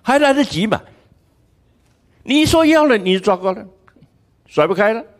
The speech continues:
你好好去想一下啊，这个无跟有啊，它是妙用无穷的。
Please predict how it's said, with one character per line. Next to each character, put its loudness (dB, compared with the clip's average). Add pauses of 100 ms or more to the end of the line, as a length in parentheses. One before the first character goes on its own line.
(1200)
你 -4
好 -2
好 0
去 -6
想 -8
一 -10
下 -8
啊， -20 (380)
这 -8
个 0
无 0
跟 -2
有 -2
啊， -6
它 -6
是 -16
妙 -6
用 -8
无 -10
穷 -20
的。 -20